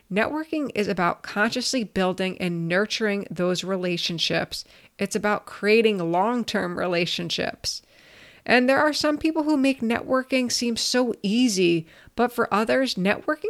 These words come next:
is just another thing on the to-do list that feels so daunting and time-consuming. So if you want to be an extraordinary networker, listen in as we discuss ten tips that can make you stand out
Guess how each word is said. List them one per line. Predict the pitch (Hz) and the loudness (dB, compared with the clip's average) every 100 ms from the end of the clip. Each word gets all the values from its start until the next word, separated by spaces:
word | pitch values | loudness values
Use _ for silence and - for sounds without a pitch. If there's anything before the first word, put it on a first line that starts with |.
| 427 | -2
is | 285 | 0
just | - 233 | 0 2
another | 214 202 214 214 | 2 2 2 2
thing | 214 214 208 | 2 0 0
on | 202 | 0
the | 190 | -2
to-do | - 156 156 180 | -4 -4 2 4
list | 185 190 - | 4 2 -2
that | - - | -8 -2
feels | 180 160 | -2 -2
so | - 190 190 | -2 -2 -2
daunting | - 165 170 165 170 175 165 | -2 -2 -2 -2 0 0 -2
and | 165 | -6
time-consuming. | - 165 165 165 156 - 131 110 95 - - - - - _ | -4 -4 -4 -8 -6 -4 -4 -6 -8 -12 -16 -20 -20 -20 _
So | - 220 214 | 2 4 4
if | 175 - | 0 -2
you | 214 | 0
want | 247 254 | 2 0
to | |
be | 226 240 | 0 2
an | 208 | 2
extraordinary | 180 - - 185 214 233 226 | 2 -2 0 2 2 2 2
networker, | 220 220 - 233 233 254 254 254 - _ | 2 0 2 2 2 2 2 0 -6 _
listen | 185 233 254 277 | 0 2 4 2
in | 233 220 | 4 2
as | 185 180 | 2 0
we | 180 196 | 0 0
discuss | 208 - 180 175 | -2 -2 -2 -2
ten | - - 254 285 | -6 -4 -2 0
tips | 226 202 - | 0 0 -2
that | - - | -6 -6
can | - 175 | -6 -4
make | 180 185 - | -2 -4 -2
you | 226 | -4
stand | - 262 254 226 | 0 0 2 2
out | 214 214 | 2 2